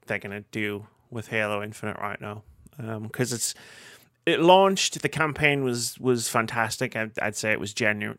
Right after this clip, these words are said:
generally well received, like, quite well received by a lot of people. Um, the multiplayer, as it's gone on, hasn't been as well received by people who are, like, constantly, like, in that sort of sphere.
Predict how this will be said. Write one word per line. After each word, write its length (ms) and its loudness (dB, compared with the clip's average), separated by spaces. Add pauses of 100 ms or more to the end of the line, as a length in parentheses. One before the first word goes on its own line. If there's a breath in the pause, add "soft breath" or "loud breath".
(100)
generally 600 2 (120)
well 280 4
received, 640 -4
like, 160 4
quite 240 6
well 120 0
received 400 0
by 120 4
a 60 2
lot 120 -2
of 60 -12
people. 360 -8 (480 loud breath)
Um, 380 -2
the 80 4
multiplayer, 600 6
as 100 0
it's 140 -10
gone 320 0
on, 520 2
hasn't 540 -4
been 220 0
as 260 -2
well 160 4
received 460 0
by 120 -2
people 300 -12
who 160 -10
are, 200 -8 (540)
like, 160 -20
constantly, 680 -6 (240)
like, 320 -8
in 220 -6
that 320 -6
sort 260 -2
of 140 -10
sphere. 340 -2